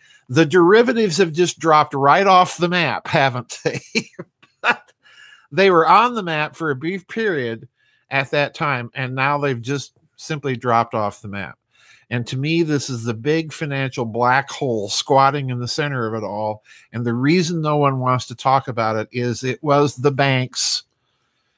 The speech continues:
that made all of that happen. They were,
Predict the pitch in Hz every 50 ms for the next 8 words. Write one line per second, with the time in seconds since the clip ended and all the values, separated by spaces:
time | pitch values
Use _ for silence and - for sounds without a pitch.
0 | _ _ _ _ 117 117 139 135 131 - 131 131 131 135 143 151 156 151 147 147
1 | 139 - - 131 127 131 135 135 135 135 127 120 120 123 123 123 123 - - -
2 | - - - - 131 117 110 107 - - - _ _ _ 135 - _ _ _ _
3 | _ - 110 117 123 127 127 120 117 120 113 113 113 107 98 -